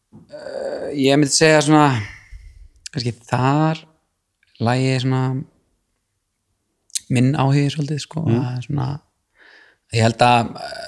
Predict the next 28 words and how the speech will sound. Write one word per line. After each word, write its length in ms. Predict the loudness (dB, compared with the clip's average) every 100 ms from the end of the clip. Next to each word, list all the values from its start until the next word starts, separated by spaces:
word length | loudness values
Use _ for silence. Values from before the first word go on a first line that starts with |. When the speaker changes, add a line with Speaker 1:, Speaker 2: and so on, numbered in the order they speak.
| -6
Speaker 1:
svona, 200 | -2 0 2 0 0 -4 -8 -12 -16 -20 _ _
svo 100 | 2
lengi 240 | 2 4 2
sem 80 |
þú 80 | 4
viðheldur 560 | 6 6 4 2 2 0 -8 _
samböndunum 400 | 0 2 2 2
þínum, 220 | 0 -2 -2
Speaker 2:
Mm. 200 | 0 0 -4 -16 _ _ -20 -20 -20 -20 -20 _ _ _ _
Speaker 1:
þín, 120 | -10 -10 -14
það 160 | -8 -4
er 60 | -2
að 80 | -2
segja 160 | -4
svona 140 | -4 -4
þessum 220 | -2 0
nánustu 400 | 0 -2 -6 -6
samböndum 400 | -6 -8 -8 -8
við 160 | -8
þína 180 | -8 -8 -4
nánustu 480 | -2 -2 -4 -4 -4
vini 300 | -2 -2 -2
og, 240 | -4 -6
og, 360 | -8 -8 -8 -12 -6
og 180 | -6 -2
fjölskyldu, 480 | -4 -4 -8 -8 -10 _ _ -20 -20 -20 -20 _ _ _ _ 0
að 500 | 4 6 4 2 -2 -2
þá 120 | 4